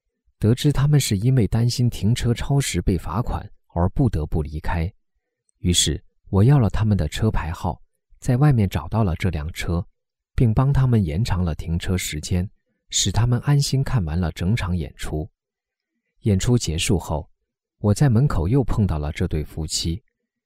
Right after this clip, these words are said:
当他们得知我是主办方的工作人员后，激动地对我说：“演出太精彩了，为了看这场神韵演出，我们已经足足等了三年了。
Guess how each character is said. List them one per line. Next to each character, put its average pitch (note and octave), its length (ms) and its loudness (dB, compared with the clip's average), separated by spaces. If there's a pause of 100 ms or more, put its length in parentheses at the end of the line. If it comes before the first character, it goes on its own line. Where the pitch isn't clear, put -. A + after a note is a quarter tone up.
(200)
当 C#3+ 200 0
他 C#3+ 120 2
们 C#3+ 160 4
得 F#2+ 160 0
知 C3 200 0
我 F2 160 0
是 - 180 -4
主 D2+ 180 -4
办 G2+ 200 0
方 A2 180 0
的 E2 120 -2
工 A2 200 0
作 B2+ 180 2
人 D#2 160 -2
员 D#2+ 200 -2
后， - 260 -8 (400)
激 B2+ 200 0
动 D3 160 4
地 F#2 120 0
对 G2 140 2
我 D2+ 180 -6
说 D#2+ 340 -4 (800)
：“演 G#2 180 4
出 C3+ 200 2
太 D#3 200 0
精 A2+ 220 0
彩 F2 200 -6
了， D2+ 200 -10 (580)
为 D#3 80 6
了 C#3 120 6
看 C#3+ 180 4
这 C3 160 4
场 D#2+ 200 -2
神 F2 220 -2
韵 A2+ 180 6
演 D2 200 -2
出， - 340 -4 (380)
我 A2+ 120 2
们 C#3 140 6
已 B2+ 100 6
经 G2 220 0
足 A#2 220 -2
足 C3+ 160 -2
等 D#2+ 160 -4
了 D2+ 120 -10
三 B2+ 280 2
年 E2+ 200 2
了。 C#2+ 200 -8